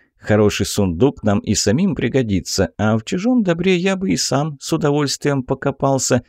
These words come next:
Вдруг там найдется что-нибудь интересное. Идем». Мы направились обратно наверх, в комнату, где стоял тот самый здоровенный ларь.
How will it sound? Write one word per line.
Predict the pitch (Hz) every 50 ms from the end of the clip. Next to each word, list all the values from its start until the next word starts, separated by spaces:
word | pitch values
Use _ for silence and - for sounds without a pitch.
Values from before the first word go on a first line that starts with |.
| _ _ _ _ _
Вдруг | - 98 98 101 95 87 82 82 - 247 277 247 -
там | - 240 226 208
найдется | 214 196 180 170 208 226 214 - - - 175 165
что-нибудь | 156 - - - 190 185 175 165 165 165 151 - - - -
интересное. | 160 165 156 143 127 123 - 160 147 135 113 101 90 - - - 104 92 87 78 - - _ _ _ _
Идем». | - 240 175 107 101 101 92 90 82 82 - - _ _ _ _ _ _ _ _ _ _ _ _ _ _ _ _ _ _ _ _ _ _ _ -
Мы | 139 180 262 247
направились | 160 113 - - - 196 214 196 180 165 147 - -
обратно | 107 90 82 87 95 120 147 - - _ - 107 113 131
наверх, | 135 131 107 85 82 76 69 - - - - - _ _ _ _
в | - -
комнату, | _ - 113 123 147 156 151 - - 156 156 139 - _ -
где | 85 82 82 98 107 85
стоял | - - - 85 85 90 92 85 80 - _ _
тот | - 95 78 - -
самый | - - - 151 175 165 151 147 135
здоровенный | 110 90 85 80 87 92 85 85 87 92 87 92 90 90 85 85 90 98
ларь. | 101 101 95 78 67 -